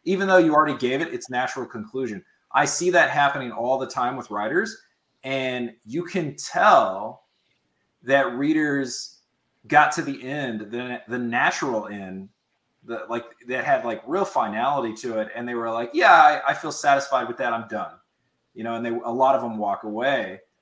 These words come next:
because you've tied up all the threads, you've tied up the entire story of that universe, and now it just feels tacked on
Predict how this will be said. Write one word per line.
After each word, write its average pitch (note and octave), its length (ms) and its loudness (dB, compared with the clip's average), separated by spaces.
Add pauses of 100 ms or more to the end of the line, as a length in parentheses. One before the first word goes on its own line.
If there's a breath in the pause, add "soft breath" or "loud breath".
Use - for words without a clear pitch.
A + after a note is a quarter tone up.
(120)
because C#3 360 -4
you've D#3+ 120 -6
tied D#3+ 260 6
up D#3+ 100 4
all B2+ 240 0
the A#2+ 80 -10
threads, A2+ 560 -6
you've A2 100 -12
tied C#3+ 240 2
up C3+ 120 -4
the B2 100 -8
entire B2 380 -2
story A2 360 -8
of G#2 60 -8
that G#2 160 -12
universe, B2 420 -8
and A2+ 160 -10
now B2+ 240 2
it A#2+ 40 -8
just - 200 -14
feels A#2 240 -10
tacked B2 340 -2
on A2 400 -4